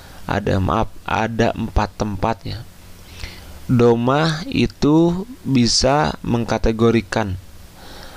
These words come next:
atau memberikan suatu kalimat pada kalimat ropa, maaf, pada kondisi roba dalam empat tempat atau empat kalimat.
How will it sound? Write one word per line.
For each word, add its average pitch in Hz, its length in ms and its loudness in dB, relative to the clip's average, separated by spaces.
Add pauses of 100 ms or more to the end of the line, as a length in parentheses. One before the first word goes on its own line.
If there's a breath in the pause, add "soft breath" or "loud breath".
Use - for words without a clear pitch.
(100)
atau 147 880 2
memberikan 123 880 2
suatu - 320 0
kalimat 110 560 0 (960 loud breath)
pada 123 320 2
kalimat 120 400 2
ropa, 120 640 0 (400)
maaf, 110 160 0 (160)
pada 127 320 2
kondisi 120 560 2
roba 110 480 2
dalam 110 560 0 (160)
empat - 400 -2
tempat 98 480 -2
atau 113 320 0
empat 117 320 -4
kalimat. 98 480 -2